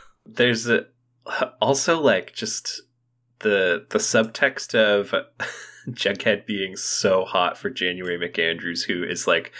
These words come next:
Speaker 2: such a, like, classic gender swap of Archie. <laughs>
Speaker 1: Mm.
Speaker 2: Uh, you know?
Speaker 1: It's interesting. Yes, there is that, this one <laughs> scene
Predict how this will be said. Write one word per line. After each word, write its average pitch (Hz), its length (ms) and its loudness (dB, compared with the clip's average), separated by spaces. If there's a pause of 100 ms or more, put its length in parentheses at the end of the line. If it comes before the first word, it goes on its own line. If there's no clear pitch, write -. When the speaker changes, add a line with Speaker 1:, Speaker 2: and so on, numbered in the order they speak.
(260)
Speaker 2:
such - 640 0
a, 85 180 0
like, 87 240 -4
classic 92 640 -2
gender 92 320 -4
swap 87 560 -2 (100)
of 98 220 -2
Archie. 123 640 0
<laughs> - 40 -16 (260)
Speaker 1:
Mm. 220 880 -4
Speaker 2:
Uh, 98 560 2
you 101 80 -2
know? 107 300 2 (720)
Speaker 1:
It's - 120 -16
interesting. 98 600 -8 (340)
Yes, 120 320 0
there 131 180 4
is 160 200 2 (100)
that, 143 340 4
this 131 220 -2
one 131 200 2
<laughs> - 20 0
scene 117 720 4